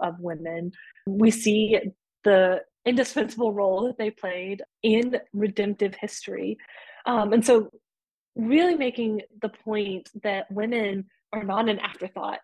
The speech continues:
in Scripture or in the kingdom of God. And understanding that, you know, men and women are going to mistreat each other. It's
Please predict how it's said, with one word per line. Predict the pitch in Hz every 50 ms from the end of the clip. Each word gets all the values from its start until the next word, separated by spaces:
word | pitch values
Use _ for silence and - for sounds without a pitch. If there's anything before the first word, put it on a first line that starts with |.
| -
in | - 208 196 190 190 185 185 180 _ _
Scripture | - - - 202 - - 202 196 190
or | - 208 202 196 -
in | - 202 190 190 190 - _ _ _ _ -
the | 202
kingdom | - - 202 190 190 190 196
of | 190 -
God. | - - - - - - 208 - - - - - - _ - - - - _ _ -
And | 254 240 226 226 220 214 208 208 208 202 - - _ _ _ _ _ _ _ _ _ _ _ _ - -
understanding | 240 226 240 233 240 269 294 285 - - - - 226 220 208 208 202 196 196 196 190 185
that, | 196 190 180 180 175 - - - - - - - _ _ -
you | 226 220
know, | 208 196 190 185 175 - _ _ _ _ _ _ _ -
men | 208 202 202 190 190 196 214 247 262 262 - _ _ -
and | 214 220 214 269 330 349 294
women | 185 175 180 185 196 202 202 - -
are | 214 214
going | 202 214 214 208 208
to | 208 220
mistreat | 220 208 208 - - - - 208 196
each | 208 220 226 226 240
other. | 226 240 277 -
It's | 165 240 -